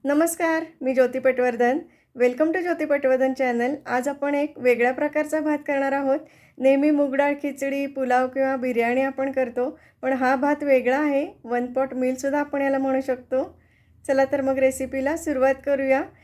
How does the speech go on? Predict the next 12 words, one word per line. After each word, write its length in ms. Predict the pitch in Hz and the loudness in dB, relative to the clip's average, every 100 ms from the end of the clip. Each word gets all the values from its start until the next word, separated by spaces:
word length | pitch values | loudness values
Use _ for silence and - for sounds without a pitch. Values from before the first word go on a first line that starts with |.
| _ _ | _ _
पण 100 | 285 | -2
व्हिडिओ 380 | 285 277 269 285 320 | 0 0 2 2 2
शेवटपर्यंत 760 | 311 262 262 269 277 277 277 285 | 4 4 2 0 -2 -2 -2 -2
नक्की 340 | 262 254 285 | -4 -4 -6
बघा, 280 | 285 269 285 381 | -2 -2 -4 -4
म्हणजे 300 | 294 247 254 | -4 -2 0
यातल्या 300 | 254 247 247 | 0 -2 -4
तुम्हाला 360 | 247 254 254 254 | -4 -2 -2 -4
टिप्स 360 | 254 247 240 | -6 -10 -6
आणि 180 | 254 240 | -6 -4
ट्रिक्स 340 | 240 247 247 - | -4 -6 -6 -4
कळतील. 420 | 262 247 247 | -2 -2 -4